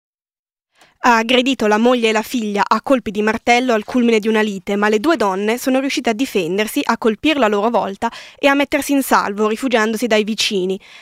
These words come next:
È accaduto a Cesano Maderno, in provincia di Monza e Brianza, dove i carabinieri hanno arrestato in flagranza di reato un cinquantacinquenne con l'accusa di maltrattamenti in famiglia e lesioni personali. Le due donne hanno raccontato di subire violenze fisiche dall'agosto duemilaventicinque,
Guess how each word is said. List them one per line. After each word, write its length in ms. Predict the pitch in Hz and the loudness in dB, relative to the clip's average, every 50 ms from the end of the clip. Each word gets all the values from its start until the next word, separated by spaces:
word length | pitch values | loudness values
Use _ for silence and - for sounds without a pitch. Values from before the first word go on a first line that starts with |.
| - - | -20 -4
È 120 | - - | 0 0
accaduto 480 | 262 254 - 277 262 240 311 311 - 277 | 0 0 0 -2 0 0 0 0 0 0
a 40 | 247 | 0
Cesano 380 | - - 247 233 262 262 262 | 0 0 0 2 2 2 2
Maderno, 480 | 254 240 226 220 214 202 196 196 208 208 | 2 2 2 2 0 0 0 0 0 0
in 80 | 208 | -2
provincia 340 | 214 240 220 233 233 226 - | -2 -2 -2 0 -2 -2 -2
di 120 | 233 226 226 | -2 -2 0
Monza 300 | 226 226 226 233 220 226 | 2 2 2 2 0 0
e 20 | |
Brianza, 520 | 220 220 226 214 190 190 196 208 202 214 | 0 0 0 0 0 -2 -4 -4 -2 -2
dove 200 | 214 208 233 220 | -2 0 0 0
i 40 | 208 | 0
carabinieri 540 | 208 - 220 208 220 247 262 254 262 269 247 | 0 -2 -2 -2 0 0 0 2 2 2 2
hanno 180 | 214 208 208 208 | 0 0 0 0
arrestato 680 | 208 208 220 220 - - - 240 220 202 - - 196 - | 0 -2 -2 -4 -6 -2 0 0 0 0 0 -6 -6 -4
in 140 | 247 240 | -4 -4
flagranza 480 | 208 - 233 220 - 277 269 262 240 233 | -2 -2 -2 -2 0 0 0 0 -2 -4
di 100 | 196 190 | -6 -6
reato 480 | 196 226 254 247 180 190 202 - 214 202 - - - - - - | -4 -2 0 0 -2 -2 -4 -6 -6 -6 -6 -10 -20 -18 -6 -2
un 120 | 254 247 | -2 0
cinquantacinquenne 1080 | - - 240 226 - 233 226 214 233 226 - 262 277 269 - 214 165 156 180 202 214 214 | 0 0 0 2 2 2 2 2 0 -2 0 0 0 2 0 0 0 0 -2 -2 -2 0
con 160 | - 226 233 | 0 0 0
l'accusa 500 | 233 233 - - - - 214 190 185 185 | 0 0 -2 -6 -8 -6 -4 -4 -4 -2
di 100 | 185 208 | -2 -2
maltrattamenti 680 | 208 202 202 - - 214 - 220 226 240 220 196 - | -2 -2 -2 -4 -6 -6 -4 -2 0 0 0 -2 -4
in 60 | 175 196 | -6 -4
famiglia 480 | - 262 254 202 151 160 170 196 196 - | -2 0 0 -2 -2 -4 -4 -4 -2 0
e 120 | - 226 | 0 2
lesioni 360 | 226 220 220 196 202 196 196 | 2 2 0 0 -2 -2 -2
personali. 640 | 185 202 208 - - 214 202 190 - 175 180 185 190 - - - - - - - | -4 -6 -8 -6 -4 -4 -2 -2 -2 -4 -6 -6 -8 -10 -14 -20 -20 -20 -20 -4
Le 140 | - 262 254 | 0 0 2
due 100 | 269 269 | 4 4
donne 240 | - 277 294 294 | 2 2 2 2
hanno 160 | 277 247 233 220 | 2 2 2 2
raccontato 600 | 214 233 - - 254 240 240 254 226 214 - 202 | 0 0 -2 -2 -4 0 2 2 0 0 0 -4
di 80 | 220 214 | -8 -8
subire 400 | - - 226 220 240 214 208 208 | -6 -6 -2 -2 -2 0 0 0
violenze 480 | 214 220 233 220 214 214 208 - 208 | 0 2 2 2 0 0 -2 -4 -6
fisiche 500 | 208 - 262 233 214 190 214 220 - 233 | -6 -4 -4 -4 -4 -4 -4 -4 -4 -2
dall'agosto 600 | 208 214 240 240 240 240 226 247 254 - - 269 | 0 0 2 2 2 2 2 0 -2 -2 -2 -4
duemilaventicinque, 1000 | 247 240 240 240 240 226 220 220 220 - 226 - - - 202 185 196 196 - 196 | -2 0 0 2 2 2 0 0 -2 -4 -6 -6 -4 -4 -4 -4 -6 -6 -4 -6